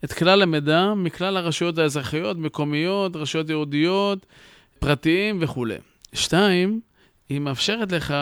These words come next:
בעצם להתך שתי שכבות, שכבה דינמית שהיא זמן אמת, לעומת שכבה חקורה, ולקבל רגע תמונת זמן אמת יחסית טובה. הדבר השני,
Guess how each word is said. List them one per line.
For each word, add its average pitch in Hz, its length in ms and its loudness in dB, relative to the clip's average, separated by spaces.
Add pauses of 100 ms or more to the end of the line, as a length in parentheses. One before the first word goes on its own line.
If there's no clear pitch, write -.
(800)
בעצם 170 720 -4 (500)
להתך 139 640 -2
שתי - 300 -2
שכבות, 160 520 0
שכבה 160 460 -2
דינמית 156 800 2 (160)
שהיא 139 260 -6
זמן 131 320 -4
אמת, 151 400 -4
לעומת 202 380 -6
שכבה 190 360 -2 (380)
חקורה, 165 600 0 (540)
ולקבל 170 420 -2
רגע 208 220 -2
תמונת 180 720 0 (320)
זמן 165 360 -2
אמת 160 320 -4
יחסית 160 380 -8
טובה. 135 360 0 (960)
הדבר 139 240 4
השני, 214 680 4